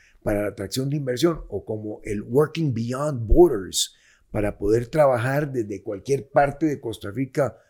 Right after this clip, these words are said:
con cualquier empresa en el mundo, y veo esas posibilidades y digo, bueno, pues aquí lo que corresponde es ponernos a, a trabajar entre todas y todos para salir de esta situación, para rescatar el país, transformarlo y avanzar.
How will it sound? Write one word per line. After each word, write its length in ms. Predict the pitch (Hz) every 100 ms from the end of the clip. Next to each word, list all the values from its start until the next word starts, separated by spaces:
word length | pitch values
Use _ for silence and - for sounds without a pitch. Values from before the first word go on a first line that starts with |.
| _
con 180 | 120 104
cualquier 380 | 110 98 127 139
empresa 840 | 147 123 143 139 127 156 180 - _
en 160 | 135 143
el 100 | 147
mundo, 460 | 139 117 117 123 - - _
y 120 | - 110
veo 240 | 123 143
esas 180 | 143 147
posibilidades 880 | 165 139 151 151 147 131 123 147 117
y 60 | 117
digo, 160 | 120
bueno, 240 | 117 117 87
pues 200 | 92 85
aquí 540 | - 107 120 127 98 _ _ -
lo 120 | 101
que 140 | 104 110
corresponde 520 | 110 101 - 113 120
es 80 | 131
ponernos 540 | 139 113 110 127 127
a, 240 | 104 90 -
a 120 | -
trabajar 520 | 113 110 95 92 120 131
entre 300 | 117 92 95
todas 360 | 107 110 117
y 80 | 135
todos 400 | - 120 139 - - _ _ _
para 300 | 101 101 98
salir 760 | - 147 120 147 175 160 92 _ _ _ _ -
de 280 | 98 107
esta 200 | 120 139
situación, 500 | 127 143 156 127 135 131
para 180 | 120
rescatar 640 | 104 110 - 104 101 139 160
el 140 | 175
país, 380 | - 107 123 127
transformarlo 960 | - 98 - 92 92 104 107 143 156 -
y 140 | 101
avanzar. 420 | 92 101 120 175